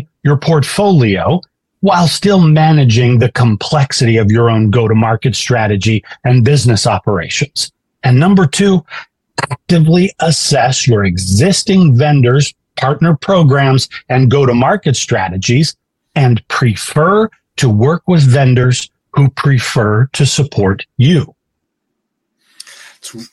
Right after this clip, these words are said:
Speaker 2: great advice. I appreciated Ryan giving me a little bit of insight. And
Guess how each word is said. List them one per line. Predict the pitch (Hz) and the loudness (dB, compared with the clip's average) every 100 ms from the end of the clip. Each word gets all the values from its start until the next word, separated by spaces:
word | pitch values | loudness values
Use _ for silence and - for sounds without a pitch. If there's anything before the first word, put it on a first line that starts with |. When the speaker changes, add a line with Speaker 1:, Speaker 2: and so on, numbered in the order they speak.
| _ _ 131 | _ _ -18
Speaker 2:
great | 147 156 143 | -6 -4 -2
advice. | 135 123 123 117 | -4 -6 -8 -6
I | |
appreciated | 120 - 170 - 120 113 113 | -8 -4 -4 -2 -4 -4 -6
Ryan | 135 131 120 | -4 -4 -6
giving | 131 127 | -6 -6
me | 123 | -6
a | 120 | -6
little | 117 117 | -4 -6
bit | 110 | -6
of | 110 | -8
insight. | 123 135 - 110 95 - - - | -6 -8 -6 -8 -10 -20 -20 -6
And | 247 277 285 | -4 -2 -4